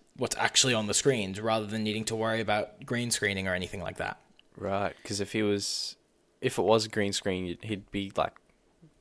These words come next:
Speaker 1: Yeah.
Speaker 2: outlined with green.
Speaker 1: Which is, like, you can, you can absolutely fix that in post. That's, that's, like, green, green screening keyframing, um, no, chroma keying one oh one. Um,
Speaker 2: Right.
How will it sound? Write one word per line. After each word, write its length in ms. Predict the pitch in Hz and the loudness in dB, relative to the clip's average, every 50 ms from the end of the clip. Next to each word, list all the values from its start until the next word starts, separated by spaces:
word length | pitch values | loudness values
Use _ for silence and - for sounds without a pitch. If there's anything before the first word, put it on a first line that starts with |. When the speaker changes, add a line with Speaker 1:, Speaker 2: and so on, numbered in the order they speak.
| _ _ _ _ _ - - - | _ _ _ _ _ -8 0 4
Speaker 1:
Yeah. 80 | 110 104 101 123 101 | 6 8 8 8 8
Speaker 2:
outlined 220 | 95 90 90 95 | 6 4 0 -2
with 200 | 98 90 - - | -2 -4 -2 -2
green. 300 | - 90 85 85 87 - _ _ _ - - - - - | -2 -2 -2 -2 -6 -10 _ _ _ -20 -20 -16 2 8
Speaker 1:
Which 200 | 165 190 202 208 | 10 12 12 12
is, 220 | 220 208 - - | 12 12 10 8
like, 300 | - 185 180 175 170 - | 6 10 10 10 10 10
you 80 | 185 185 | 6 10
can, 260 | - 196 190 180 151 | 10 10 8 8 4
you 100 | 165 170 165 | 2 2 4
can 100 | 170 143 | 4 6
absolutely 640 | 139 156 147 - - 139 143 143 123 127 123 110 - - _ - - | 6 6 6 6 6 8 8 8 8 6 2 0 -4 -14 _ -10 -8
fix 320 | - - 117 107 - - | -4 -2 -2 0 2 2
that 180 | - 95 87 - | 2 2 2 0
in 80 | 98 | -2
post. 260 | 98 104 104 82 - - | -2 0 0 0 0 0
That's, 220 | 107 107 - - | 0 0 0 2
that's, 360 | - 107 101 - - - - | 2 2 2 2 0 -2 0
like, 300 | 101 98 - - - - - - - _ _ - 113 98 | 0 0 0 0 -4 -14 -14 -20 -20 _ _ -14 -14 -6
green, 340 | - 131 127 123 127 - - - | 0 2 2 2 2 -2 -4 0
green 180 | - 135 143 | 2 4 4
screening 320 | 139 139 - 131 127 120 117 | 4 2 0 0 -2 -2 -2
keyframing, 960 | - - 113 110 - - 110 107 104 107 107 104 107 - - - 107 - - | -2 -2 -2 -2 0 0 0 0 0 -2 -4 -4 -6 -8 -10 -10 -12 -10 -6
um, 300 | 98 107 104 101 98 92 - _ - | -4 -4 -4 -4 -6 -8 -12 _ -8
no, 280 | 123 117 107 107 113 127 131 143 - _ _ _ _ _ _ _ _ - _ - | -4 -2 0 0 -2 -4 -8 -14 -18 _ _ _ _ _ _ _ _ -20 _ -16
chroma 460 | - - 131 120 123 123 117 110 - | -8 -6 -4 -4 -2 -2 -4 -4 -4
keying 380 | - 123 117 113 107 104 101 98 | -2 0 2 2 2 0 0 0
one 160 | 104 101 95 | 0 0 0
oh 100 | 92 92 | 0 0
one. 260 | 95 95 87 - - - - _ _ _ - - - - - _ _ _ _ - | 0 0 -2 -2 -6 -12 -18 _ _ _ -20 -20 -20 -20 -20 _ _ _ _ 0
Um, 400 | 107 113 107 101 98 95 95 87 | 4 4 6 6 4 2 0 0
Speaker 2:
Right. 260 | 104 98 90 - - | 0 0 0 0 -2